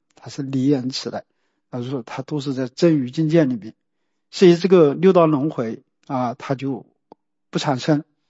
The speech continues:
那说这个所谓世间出世间，就叫所谓世出世间是也，就是说没有轮回，世出世间，是吧？而世间跟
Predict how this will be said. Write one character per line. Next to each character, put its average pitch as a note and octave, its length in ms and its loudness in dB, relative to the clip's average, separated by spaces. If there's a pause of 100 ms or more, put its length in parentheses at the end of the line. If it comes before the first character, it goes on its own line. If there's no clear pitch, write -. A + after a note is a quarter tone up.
(340)
那 G3+ 140 6
说 A3+ 160 6
这 G#3+ 100 -2
个 E3 520 6
所 - 220 4
谓 B3 160 8
世 A3 300 0
间 G#3+ 280 6
出 - 200 -4
世 G#3 200 -2
间， G3 300 2 (100)
就 D3+ 120 -2
叫 D3+ 140 4
所 F3+ 380 4
谓 G#3+ 320 6
世 A#3 580 0
出 G#3+ 300 -4
世 G#3+ 400 0
间 G3+ 460 0
是 - 360 0
也， G2 160 -6 (460)
就 A3+ 120 2
是 - 20 4
说 B3 100 6
没 B3 120 8
有 D4 120 8
轮 A3 240 6
回， G3+ 180 6
世 C4+ 360 4
出 B3 240 0
世 A3+ 260 -2
间， A3 320 4 (160)
是 - 140 2
吧？ F3+ 180 6 (720)
而 F3+ 220 6
世 C4 400 4
间 A#3 280 6
跟 A3 360 2